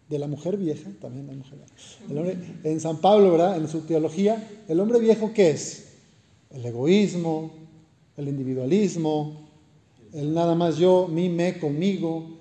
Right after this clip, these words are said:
me veo el ombligo, mis necesidades, mi interés. Pero el hombre nuevo, la mujer nueva, es empezar a ver al otro, al que está al lado, al que está enfrente. Y ustedes como primera misión, pues a sus propios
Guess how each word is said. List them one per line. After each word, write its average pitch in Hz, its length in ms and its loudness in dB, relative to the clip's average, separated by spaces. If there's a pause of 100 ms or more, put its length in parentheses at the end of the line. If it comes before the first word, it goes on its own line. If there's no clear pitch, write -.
(180)
me 139 140 -6
veo 165 140 2
el 165 80 2
ombligo, 156 880 0
mis 147 100 -6
necesidades, 147 720 2
mi 143 80 -4
interés. 147 300 -2 (440)
Pero 151 140 -2
el 175 80 4
hombre 285 280 6
nuevo, 208 500 2
la 151 120 -4
mujer 190 400 -2
nueva, 190 500 -2 (300)
es 202 460 -2 (180)
empezar 147 460 -4
a 208 40 2
ver 214 360 2
al 143 220 -6
otro, - 280 -10 (400)
al 151 140 -14
que - 80 -12
está 180 240 -6
al 190 120 -2
lado, 180 360 -6 (320)
al 143 100 -6
que 143 80 -8
está 156 200 -2
enfrente. 185 560 -4 (440)
Y 156 120 0
ustedes 214 460 6
como 175 280 -2
primera 180 480 4
misión, 247 500 2
pues 160 200 0
a 147 60 -2
sus 143 160 -10
propios 196 640 -4